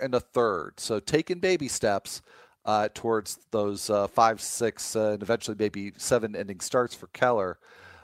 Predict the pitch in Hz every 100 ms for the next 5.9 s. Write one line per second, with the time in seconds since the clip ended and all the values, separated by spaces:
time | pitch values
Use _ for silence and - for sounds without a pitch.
0 | - - 110 110 - 98 139 151 131 151
1 | 175 165 - - - 139 147 _ - -
2 | _ _ _ - 117 123 120 113 - 113
3 | - 139 - 135 101 151 139 - 110 143
4 | 165 - 135 123 156 147 - 101 131 _
5 | - 147 120 107 120 160 113 85 87